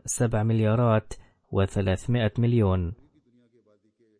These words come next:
وعددنا لا يزال قليلا جدا مقابل سكان العالم،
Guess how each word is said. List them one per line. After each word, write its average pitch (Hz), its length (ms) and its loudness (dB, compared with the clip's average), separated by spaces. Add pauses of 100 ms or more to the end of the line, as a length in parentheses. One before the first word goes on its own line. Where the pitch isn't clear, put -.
(1800)
وعددنا 113 840 2
لا 110 200 2
يزال 117 320 0
قليلا 120 480 2
جدا 123 460 0
مقابل 110 800 2
سكان 104 420 -2
العالم، 101 560 0